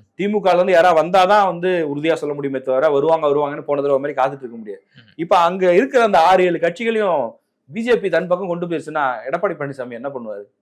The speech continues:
Speaker 2: ரெ-, ரெண்டாயிரத்தி இருபத்தி நாலு நிலைமை தான், எல்லாமே அந்த பக்கம் நின்ன மாதிரி அந்த
Speaker 1: அது
Speaker 2: பக்கம்
Speaker 1: எவ்வளவு பெரிய பின்னடைவு அமையும்?
Speaker 2: ஆமா.
Speaker 1: இன்னைக்கு கூட்டணின்றது ரொம்ப அவசியம் இல்லையா?
Speaker 2: ம்.
Speaker 1: தி மு க உள்ள கான்பிடென்டா இருந்தாலும் ஒரு கட்சி கூட போயிடக்கூடாது.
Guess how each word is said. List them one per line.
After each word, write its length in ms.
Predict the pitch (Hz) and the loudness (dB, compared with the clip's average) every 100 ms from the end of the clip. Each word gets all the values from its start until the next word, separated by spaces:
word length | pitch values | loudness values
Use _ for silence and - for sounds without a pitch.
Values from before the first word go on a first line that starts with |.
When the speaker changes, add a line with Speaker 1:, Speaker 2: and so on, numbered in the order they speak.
| _ | _
Speaker 2:
ரெ-, 240 | 156 190 196 | -8 -4 -2
ரெண்டாயிரத்தி 400 | 196 208 190 170 | 0 2 2 2
இருபத்தி 240 | 180 180 | 0 0
நாலு 140 | 160 147 | -4 -4
நிலைமை 240 | 135 131 123 | -6 -6 -6
தான், 180 | 120 - | -6 -6
எல்லாமே 320 | 156 170 185 180 | -4 -2 0 0
அந்த 180 | 151 151 | 0 -2
பக்கம் 260 | 156 156 | -4 -6
நின்ன 160 | 139 131 | -8 -10
மாதிரி 200 | 127 135 208 240 | -6 -6 -6 -4
அந்த 240 | 175 151 151 | -4 -4 -4
Speaker 1:
அது 40 | |
Speaker 2:
பக்கம் 220 | 190 202 185 | -2 2 4
Speaker 1:
எவ்வளவு 260 | 254 269 | 4 4
பெரிய 140 | 233 214 | 2 0
பின்னடைவு 380 | 202 208 202 196 | 0 0 2 2
அமையும்? 320 | 165 135 127 | 2 0 -4
Speaker 2:
ஆமா. 80 | 120 | -6
Speaker 1:
இன்னைக்கு 200 | 165 147 | -8 -6
கூட்டணின்றது 600 | 226 233 226 220 196 196 | -6 -2 0 0 -2 -2
ரொம்ப 160 | 185 196 | 2 4
அவசியம் 340 | 170 175 180 | 4 2 -4
இல்லையா? 300 | 131 113 147 | -6 0 2
Speaker 2:
ம். 140 | 151 - - | 2 0 -8
Speaker 1:
தி 120 | 190 | -6
மு 140 | 208 | -2
க 160 | 202 185 | 0 0
உள்ள 160 | 170 170 | 2 0
கான்பிடென்டா 480 | 160 185 202 202 202 | -2 -2 -2 2 2
இருந்தாலும் 360 | 196 190 214 | 2 0 2
ஒரு 180 | 151 165 | 0 -2
கட்சி 260 | 175 170 202 | -2 -2 0
கூட 120 | 208 | 0
போயிடக்கூடாது. 600 | 180 190 175 165 151 151 | 2 -2 0 2 2 0